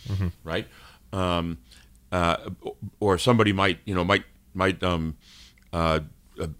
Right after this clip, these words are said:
Speaker 2: beat somebody up because they're, they're protesting that person's views. But the fact is that laws against beating somebody up, laws against being nude in public, laws against speeding, uh, those laws are not directed at speech. And therefore, they fall within the incidental effect doctrine.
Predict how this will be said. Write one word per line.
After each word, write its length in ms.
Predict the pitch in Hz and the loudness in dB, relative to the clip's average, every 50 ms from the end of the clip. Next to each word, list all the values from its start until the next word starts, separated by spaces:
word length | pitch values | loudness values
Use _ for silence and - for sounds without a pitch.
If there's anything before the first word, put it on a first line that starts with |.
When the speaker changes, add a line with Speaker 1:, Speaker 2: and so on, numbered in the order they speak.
| - 107 87 | -14 -2 4
Speaker 2:
beat 200 | 98 127 123 - | 4 6 6 6
somebody 320 | 123 110 98 98 92 98 | 4 4 4 4 4 4
up 200 | 135 147 127 - | 4 4 4 2
because 280 | - 101 - 104 92 - | -2 -6 -6 -6 -6 -4
they're, 300 | - 98 92 87 82 78 - | -2 0 0 0 -2 -4 -4
they're 120 | - 101 90 | -4 -4 -2
protesting 520 | - - 117 113 101 110 107 - - 90 | 2 4 4 4 4 2 -2 -2 -2 -2
that 160 | 90 90 85 | -2 -2 -2
person's 320 | - 98 87 - 90 85 80 | -2 -4 -6 -4 -6 -6 -2
views. 440 | 92 143 175 139 82 65 64 - - - - - - - - | 0 2 4 4 2 0 -6 -12 -16 -20 -20 -20 -20 -10 -4
But 300 | - 92 92 87 - - | -2 -2 -2 -2 -4 -8
the 100 | 104 95 | -10 -4
fact 320 | - 113 107 104 101 - | 2 4 4 4 4 2
is 200 | 98 95 90 80 | 0 -2 0 0
that 200 | 76 95 92 - - - - - - - | -2 -4 -4 -4 -6 -16 -20 -20 -16 -6
laws 260 | - 104 110 120 110 101 | 0 4 4 4 4 2
against 260 | 92 104 95 85 76 | 0 -2 -2 0 0
beating 220 | 110 113 110 98 | 0 0 2 0
somebody 340 | 87 104 98 82 85 85 98 | -2 -4 -4 -4 -2 0 0
up, 220 | 110 120 117 - | 2 0 0 0
laws 220 | 98 98 98 95 87 | 0 0 0 0 -2
against 260 | 87 98 92 - - | -4 -6 -8 -8 -6
being 200 | - 95 87 87 | -6 -6 -4 -4
nude 180 | 87 87 78 71 | -4 -6 -6 -8
in 60 | 71 | -6
public, 340 | 82 117 120 110 107 98 - | -4 -2 -2 0 -2 -4 -4
laws 200 | 87 90 87 80 | -4 -4 -4 -6
against 200 | 80 78 71 - | -8 -12 -14 -12
speeding, 400 | - - 131 127 113 104 98 90 - - - - - - - | -6 -2 0 0 0 -2 -4 -8 -12 -16 -20 -20 -20 -14 -10
uh, 80 | 82 85 | -2 4
those 220 | 92 113 120 92 | 4 4 6 4
laws 420 | 98 104 123 147 147 131 110 - 104 | 4 2 4 6 6 6 4 2 0
are 60 | 92 | -4
not 200 | 95 98 98 - | -4 -4 -6 -6
directed 460 | - 98 92 107 120 117 - 95 78 | -8 -4 -2 -2 -2 -2 -4 -8 -10
at 80 | 73 71 | -10 -10
speech. 380 | - - 98 67 - - - - - - - - - - - - _ _ | -10 -8 -8 -8 -10 -14 -20 -20 -20 -20 -20 -20 -20 -20 -20 -20 _ _
And 380 | - 95 95 92 92 92 92 85 | -2 0 0 2 2 0 -2 -4
therefore, 380 | 98 92 101 113 117 98 98 90 | -2 2 4 4 4 4 0 -4
they 100 | 95 92 | -4 -4
fall 300 | - - 110 110 107 101 | 0 2 4 4 4 4
within 200 | 98 87 87 85 | 2 -2 -4 -4
the 120 | 87 95 | -4 -4
incidental 420 | 98 - - 82 87 85 - 85 | -4 -6 -6 -6 -6 -6 -6 -8
effect 360 | 85 85 - 143 139 143 - - | -6 -2 0 0 0 0 -2 -2
doctrine. 420 | 92 78 65 - - 64 104 127 | -2 -2 -2 -4 -8 -12 -12 -14